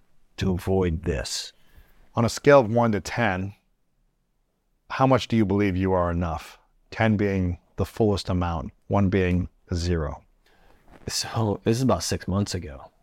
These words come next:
Speaker 1: I haven't told this one publicly. You ready for this? So about six months ago, my same counselor I've been working with, she's magic. And I work in the mental health world, and she's incredible. And, um, she said, "I want you to make a fist.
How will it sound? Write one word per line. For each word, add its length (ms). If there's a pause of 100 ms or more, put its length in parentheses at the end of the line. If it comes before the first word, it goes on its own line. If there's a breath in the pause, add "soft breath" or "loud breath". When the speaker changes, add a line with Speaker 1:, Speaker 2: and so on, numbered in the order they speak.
(440)
Speaker 1:
I 100
haven't 180
told 180
this 160
one 100
publicly. 400
You 80
ready 140
for 160
this? 340
So 240
about 220
six 320
months 260
ago, 300 (680 soft breath)
my 140
same 260
counselor 440
I've 40
been 140
working 300
with, 180
she's 320 (100)
magic. 480 (720 soft breath)
And 640
I 80
work 180
in 60
the 80
mental 220
health 260
world, 300
and 100
she's 320 (420)
incredible. 640 (400)
And, 400
um, 520 (960)
she 200
said, 200
"I 40
want 200
you 120
to 80
make 200
a 40
fist. 600